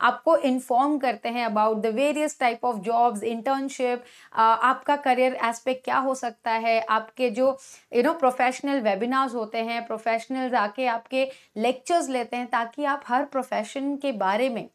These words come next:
in the media industry जान पाओ। So, अगर ये मिसिंग है तो आपको कोई क्लू नहीं होगा। Jack of all, master of none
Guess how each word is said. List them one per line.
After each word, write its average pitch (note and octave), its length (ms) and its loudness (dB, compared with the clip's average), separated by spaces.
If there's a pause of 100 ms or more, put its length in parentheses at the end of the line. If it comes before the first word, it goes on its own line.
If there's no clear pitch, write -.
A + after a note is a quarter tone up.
(120)
in A#3 60 -4
the C#4 140 2
media B3 300 0
industry A#3 440 -4
जान F#3+ 260 -4
पाओ। F3+ 240 -8 (300)
So, - 60 -2
अगर B3+ 240 4
ये C4+ 160 0
मिसिंग C4+ 420 -2
है D#4 240 -2
तो C4 60 -6
आपको A3 300 -6
कोई A#3+ 220 -2
क्लू G#3+ 240 -6
नहीं G3 140 -10
होगा। - 260 -12 (920)
Jack E4 440 4
of G4 200 4
all, A3 220 6 (520)
master B3+ 360 2
of C#4+ 200 4
none G#3+ 220 -2